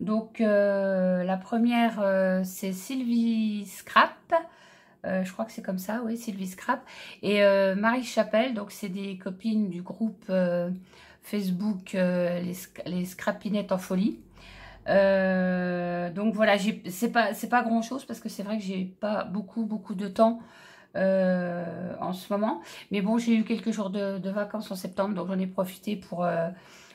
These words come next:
pour préparer, euh, une petite chose ou deux. Donc je vais vous montrer, donc, euh, si vous voyez la vidéo, c'est que leur anniversaire est passé, hein, bien sûr, parce que je voudrais pas qu'elles viennent faire un tour, euh, sur, euh, même si je dis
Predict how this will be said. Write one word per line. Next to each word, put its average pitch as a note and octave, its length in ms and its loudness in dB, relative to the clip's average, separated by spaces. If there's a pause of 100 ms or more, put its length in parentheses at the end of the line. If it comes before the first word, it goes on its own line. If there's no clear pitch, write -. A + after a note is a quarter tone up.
pour F3 140 -8
préparer, F#3+ 600 0
euh, E3+ 440 -4 (1200)
une A#3 160 8
petite A3+ 560 0
chose A3+ 340 0
ou A3 60 2
deux. C#4+ 220 2
Donc B3 180 2
je A#3+ 60 -4
vais C4 80 2
vous A#3+ 200 2
montrer, B3 460 2
donc, A#3 260 0
euh, A#3 140 6
si A#3 160 -2
vous B3 80 0
voyez C4 180 4
la A#3+ 60 4
vidéo, B3 340 0
c'est A#3+ 220 -4
que A#3+ 120 -2
leur A3 180 2
anniversaire G#3+ 520 0
est F#3+ 80 -4
passé, B3+ 380 -2
hein, A3+ 100 2
bien G3 160 -2
sûr, A3 220 -6
parce A3 120 -10
que G3 60 -8
je F#3 60 -4
voudrais F#3 180 -2
pas G3 100 -6
qu'elles F#3 200 -4
viennent F#3 220 2
faire F#3 220 -2
un F3+ 100 0
tour, - 280 -12
euh, E3+ 140 -4 (580)
sur, F#3+ 320 -4
euh, F#3+ 260 2 (420)
même A3 180 4
si A3 160 -2
je F#3 60 0
dis G3+ 260 -2